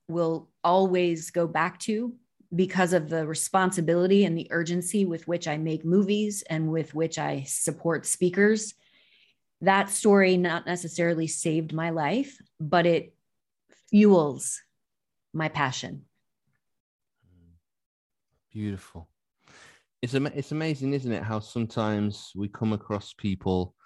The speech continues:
Speaker 2: you know, and, and they're the one who, who's in pain, and yet the way that they are moving through the challenge is actually the thing that,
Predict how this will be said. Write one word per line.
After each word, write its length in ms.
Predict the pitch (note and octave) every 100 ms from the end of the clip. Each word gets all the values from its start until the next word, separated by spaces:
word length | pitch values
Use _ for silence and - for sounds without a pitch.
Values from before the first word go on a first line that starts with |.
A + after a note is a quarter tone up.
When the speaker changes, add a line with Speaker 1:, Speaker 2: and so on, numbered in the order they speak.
| _ _ _ _ _ -
Speaker 2:
you 80 | F#2
know, 200 | F#2+ F#2
and, 200 | F2 G2
and 180 | F#2+ G2+
they're 120 | A2
the 100 | G#2+
one 320 | G2+ G2 F#2+
who, 260 | F#2+ F#2+ F2+ -
who's 240 | F2+ F#2+ F2+
in 180 | F#2+ F#2
pain, 440 | - G#2 G2+ F#2
and 140 | F#2
yet 280 | F#2+ F#2 - _ _ _ _ _ -
the 120 | G2+
way 240 | F#2+ G#2
that 220 | G2 F#2+ F#2
they 240 | G2 F#2+
are 400 | F#2 F2 E2 G1+ - -
moving 520 | F#2+ G2+ G2 F#2 F2+
through 840 | - - - - G2 G2 F#2 F2 - _ _ _ _ _ F#2+
the 40 |
challenge 640 | - - G2+ G2+ F#2+ F#2 F2+ -
is 260 | F#2+ F2+ -
actually 560 | F2+ - - G2 F#2
the 140 | F2+ F2+
thing 300 | - G2 F#2+
that, 220 | F2+ -